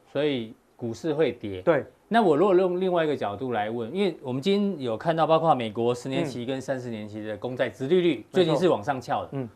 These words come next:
Speaker 1: 那代表价格往下掉嘛。
Speaker 2: 没错。
Speaker 1: 所以我们可以解读成资金有一部分从债市流出来。
Speaker 2: 没错。
Speaker 1: 啊，啊，如果这债市流出来的资金，它如果进入股市，那对股市应该是有，对美股啊也会有一些帮助，不是吗？
Speaker 2: 当然是没有错哦。
Speaker 1: 嗯。
Speaker 2: 这个过去本来股债就是一个跷跷板。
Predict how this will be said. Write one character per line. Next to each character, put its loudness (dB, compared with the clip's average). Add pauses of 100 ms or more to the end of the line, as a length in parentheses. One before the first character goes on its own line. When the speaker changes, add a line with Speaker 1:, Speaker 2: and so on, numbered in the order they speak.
(120)
Speaker 1:
那 -8
代 4
表 2
价 4
格 0
往 -4
下 -4
掉 -6
嘛。 -16
Speaker 2:
没 -8
错。 -4 (140)
Speaker 1:
所 0
以 6
我 4
们 -2
可 4
以 8
解 0
读 0
成 -2
资 -2
金 0
有 2
一 2
部 0
分 0
从 -4
债 4
市 -4 (340)
流 -2
出 -4
来。 -6
Speaker 2:
没 -4
错。 0 (140)
Speaker 1:
啊， 0
啊， -
如 6
果 6
这 0 (320)
债 4
市 0
流 4
出 2
来 6 (160)
的 0
资 -8
金， -2 (280)
它 -2
如 2
果 0
进 -2
入 -2
股 -12
市， -12
那 -8
对 0
股 -4
市 -6
应 -6
该 -4
是 -8
有， -10 (300)
对 4
美 0
股 -2
啊 0
也 -4
会 0
有 -2
一 -6
些 -6
帮 -6
助， -6
不 -8
是 -14
吗？ -14
Speaker 2:
当 8
然 2
是 2
没 0
有 0
错 -2
哦。 -2
Speaker 1:
嗯。 -6
Speaker 2:
这 2
个 6
过 4
去 0
本 -2
来 -4
股 -10
债 8
就 0
是 -2
一 0
个 0
跷 -4
跷 -2
板。 -2